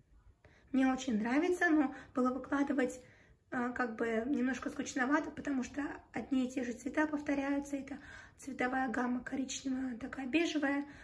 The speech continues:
Вот здесь хоть немножко было разбавлено маком, эм, ц-, и васильком. Вот, но очень, э, результат меня порадовал.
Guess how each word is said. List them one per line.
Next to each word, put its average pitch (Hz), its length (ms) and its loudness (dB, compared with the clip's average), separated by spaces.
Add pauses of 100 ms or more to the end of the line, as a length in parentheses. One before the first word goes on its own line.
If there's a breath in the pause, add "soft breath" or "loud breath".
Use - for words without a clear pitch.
(140 loud breath)
Вот 254 200 0
здесь 254 200 -2
хоть 254 160 -4
немножко 247 300 -4
было 240 160 0
разбавлено 247 540 0
маком, 285 540 4 (300 loud breath)
эм, 254 560 0 (200)
ц-, 240 240 0
и 240 260 2
васильком. 285 720 0 (560 loud breath)
Вот, 240 360 0
но 330 400 4 (160)
очень, 269 520 -2
э, 302 180 -6 (240)
результат 262 400 -2
меня 240 180 0
порадовал. 240 680 -4